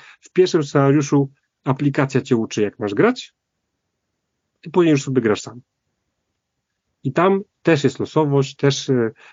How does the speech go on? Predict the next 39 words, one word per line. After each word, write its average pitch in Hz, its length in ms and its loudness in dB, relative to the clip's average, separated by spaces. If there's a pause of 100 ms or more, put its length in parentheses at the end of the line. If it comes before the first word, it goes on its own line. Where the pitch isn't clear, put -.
tylko 127 220 2
że 131 80 2
tam 185 160 2
jest 147 160 2
oczywiście 123 420 -2
mniejsza 139 300 0
losowość, 127 580 -2 (360)
bo, 110 500 2
y, 120 160 -2
nie 123 160 2
ciągniesz 131 340 2
jakby, 107 380 -4 (640)
y, 120 580 -4
tych - 140 -4
kart - 240 -4
na 113 80 2
oślep, 143 380 2 (100)
bo, 127 180 0
bo 127 160 0
we 120 140 2
Władcy 131 280 0
tak 139 140 -6
naprawdę 117 220 -2
ciągniesz, 110 320 -2
nie 117 100 2
wiesz, 104 120 -4
co - 100 -20
ci - 120 -10
wyjdzie, 151 340 0 (720)
y, 123 240 0
a 127 360 0 (300)
tutaj 127 480 2 (800)
masz 120 240 0
do 113 120 -2
wyboru, 101 480 0
jest, 110 300 -6
że - 60 -20
tak - 160 -8
powiem, 101 460 0